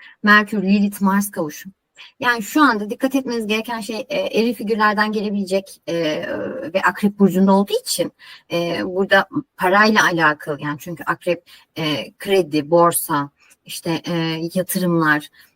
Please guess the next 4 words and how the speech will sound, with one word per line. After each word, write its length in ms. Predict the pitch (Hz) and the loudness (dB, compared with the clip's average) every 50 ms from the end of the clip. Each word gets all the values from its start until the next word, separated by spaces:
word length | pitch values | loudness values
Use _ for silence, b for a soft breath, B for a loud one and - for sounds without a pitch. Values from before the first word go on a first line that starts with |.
| b _ - - | b _ -12 -10
e, 360 | 175 165 - - 180 - - | -8 -8 -6 -6 -6 -8 -8
faizler, 760 | - - - 185 185 185 180 175 165 165 175 165 165 160 151 | -4 2 4 6 6 6 4 2 0 -2 0 2 2 0 0
borçlarla 560 | 190 180 180 180 - - 196 - 185 180 175 165 | 0 0 0 0 -2 -2 -2 0 0 0 0 -2
alakalı. 580 | 147 147 151 147 151 - - - 160 151 156 | -4 -2 -4 -6 -6 -8 -12 -16 -14 -14 -16